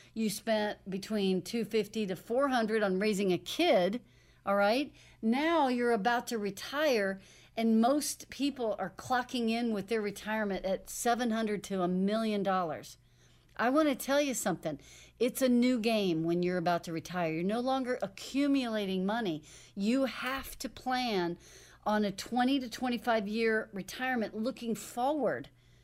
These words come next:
all right? And choosing what's the time to take Social Security. When do you turn on the pension? Which account are you gonna withdraw from when?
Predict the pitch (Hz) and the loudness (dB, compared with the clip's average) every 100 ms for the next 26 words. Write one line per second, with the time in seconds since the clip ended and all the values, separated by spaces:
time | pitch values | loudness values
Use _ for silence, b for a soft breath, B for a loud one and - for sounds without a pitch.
0 | b 196 196 208 277 254 B B - 233 | b 0 4 4 2 -4 B B -2 0
1 | 220 - 294 311 277 220 170 196 233 - | 0 0 2 2 2 -2 -2 -2 -4 -4
2 | 254 - 254 247 240 - 240 - 240 226 | -6 -4 -2 -2 -2 -4 -6 -2 -2 -2
3 | 240 214 226 - 277 247 180 147 B B | -4 -8 -10 -4 -2 -2 -2 -8 B B
4 | 190 202 240 254 240 - 247 240 226 - | -4 0 2 0 -2 -4 -2 -2 -4 -6
5 | 254 254 - 196 147 B B B - 185 | -4 -2 -2 -4 -4 B B B -6 -2
6 | 254 - 277 - 254 247 220 214 226 240 | 0 0 -4 -2 -2 -2 -2 -2 -2 -2
7 | 220 226 226 202 226 240 - 247 226 220 | 0 -2 -2 2 2 2 0 0 2 2
8 | 233 262 240 170 | 2 2 2 0